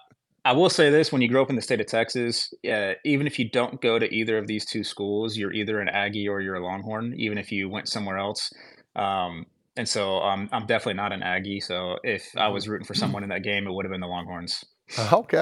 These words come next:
Speaker 2: All right. Well, there you go. I mean, something that I, I didn't know about. I, I know Texas is big, so there's a lot of universities there. So, you know,
Speaker 1: Yeah.
Speaker 2: Baylor. We'll stick with Baylor. I like Baylor too. But let me ask you some differences. L A to Texas.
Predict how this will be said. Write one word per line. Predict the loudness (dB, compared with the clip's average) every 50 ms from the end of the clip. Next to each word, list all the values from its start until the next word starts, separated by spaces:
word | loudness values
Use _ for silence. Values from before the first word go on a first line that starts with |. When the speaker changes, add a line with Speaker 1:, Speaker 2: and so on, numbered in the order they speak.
| 2 2 2
Speaker 2:
All | 2 4 4
right. | 4 2 2
Well, | 4 6 6 6 6
there | 6 4 2 0
you | 0 0
go. | 2 4 6 6 6
I | 4 2
mean, | 0 -2 2
something | 4 4 4 6 4 0 4 6
that | 8 8 8
I, | 8 6 8 8 8
I | 8
didn't | 8 6 4 6
know | 6 6 6
about. | 6 6 6 6 6 6
I, | 4 4 2 2 4 2
I | 2
know | 2 0 -2
Texas | 4 6 6 6 6 4 -4 -8 -8
is | -8 -6
big, | 2 4 6 6 6 4 2
so | -4 -4
there's | -4 -4 -4 -2
a |
lot | 2 4 4 4 4
of | 2
universities | 0 -4 0 2 2 2 2 0 -4 -6 -6 -6 -6
there. | -6 -6 -6 -8 -10
So, | -6 -2 -2 0 0 -2 -4 -10 -18 -20 -20 -20 _ _ _ _ -4
you | 0 2
know, | 2 4
Speaker 1:
Yeah. | 4
Speaker 2:
Baylor. | 6 8 8 8 8 6 4 4
We'll | 0 -2
stick | -2 0 0 0 2 2
with | 2 4 8
Baylor. | 10 10 12 10 10 4 2
I | 0
like | 0 -2 -2 -4
Baylor | -4 -4 -4 -4 -4 -6
too. | -8 -8 -6 -6 -6 -6 -2
But | 0 2 2 2 0 _ _ -20 -20 -20 _ _
let | 8 8 8
me | 10 8
ask | 6 6 4
you | 4
some | 2 2 2 4 8
differences. | 8 8 10 8 4 2 0 -2 -2 4
L | 8 10 10 12 12
A | 12 12 12 12 10
to | 8 4
Texas. | 2 6 8 8 8 8 4 0 -4 -4 -4 -8